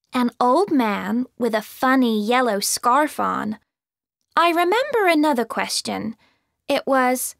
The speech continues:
"How many letters are there in each of the words alphabet and mustache?" Harry put his hand up so quickly. But a girl got the next question right.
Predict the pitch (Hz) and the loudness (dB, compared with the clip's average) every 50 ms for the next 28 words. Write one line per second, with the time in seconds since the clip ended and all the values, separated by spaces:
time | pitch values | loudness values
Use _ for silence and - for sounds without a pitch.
0 | _ _ _ _ _ _ _ _ _ _ _ - - - 277 294 339 415 508 571 | _ _ _ _ _ _ _ _ _ _ _ -8 -4 0 2 2 2 2 2 0
1 | 571 571 554 494 392 302 254 220 208 202 202 208 202 196 196 196 196 196 190 190 | 0 2 2 2 2 2 2 2 0 -2 -2 -2 -2 -2 -2 -2 -4 -4 -4 -4
2 | 190 196 226 311 349 - _ _ _ _ _ 269 269 - - 247 285 349 359 - | -4 -2 -4 -4 -6 -8 _ _ _ _ _ -2 -2 -2 0 -2 -2 -2 -2 -2
3 | - 480 - 392 302 214 208 196 180 180 190 247 302 - - - - - - _ | -4 -2 -2 -2 -2 0 0 -2 -2 -2 -2 -4 -4 -4 -8 -10 -10 -10 -14 _
4 | _ _ _ _ _ _ _ - 247 294 403 508 480 - 254 220 202 202 196 202 | _ _ _ _ _ _ _ 2 4 4 4 4 2 0 -4 -4 -2 0 0 0
5 | - - - _ - _ _ _ _ _ _ _ _ _ 294 302 285 285 294 311 | 0 -2 -4 _ -18 _ _ _ _ _ _ _ _ _ 0 2 2 2 2 2
6 | 311 - - _ _ _ _ - 226 269 320 - - - - 370 403 494 508 277 | 0 -2 -6 _ _ _ _ 0 0 2 2 0 -2 -4 -2 0 2 2 4 2
7 | 202 208 - - - - - - - _ _ _ _ _ _ _ _ _ _ _ | 0 0 -2 -4 -4 -4 -4 -6 -8 _ _ _ _ _ _ _ _ _ _ _
8 | _ _ _ _ - - - 320 359 453 415 277 240 254 247 - 269 269 254 240 | _ _ _ _ -4 0 2 2 4 4 4 4 2 2 0 -2 -2 -2 0 -2
9 | 233 - 233 277 294 330 330 277 226 208 202 - - - - - - - - - | -2 -2 -2 0 0 2 2 2 0 0 -2 -2 -4 -6 -6 -4 -4 0 2 4
10 | 302 277 277 262 - - - 392 370 - _ - 311 262 214 208 214 233 226 - | 4 4 2 0 -2 -2 0 0 0 0 _ -4 -2 -2 0 0 -2 -4 -4 -8
11 | _ _ _ _ _ _ _ _ _ _ _ - 185 190 208 208 202 - - 254 | _ _ _ _ _ _ _ _ _ _ _ -2 0 0 0 0 -2 -2 0 2
12 | 254 247 226 208 202 - 196 - - - 208 202 208 196 - - - - - 208 | 4 4 4 2 2 0 -2 -2 -2 -2 -2 0 0 0 -2 -4 -8 -6 -4 -6
13 | 190 202 - - - 202 202 196 190 185 185 190 208 - - | -6 -6 -6 -8 -6 -6 -4 -4 -4 -4 -4 -4 -6 -8 -14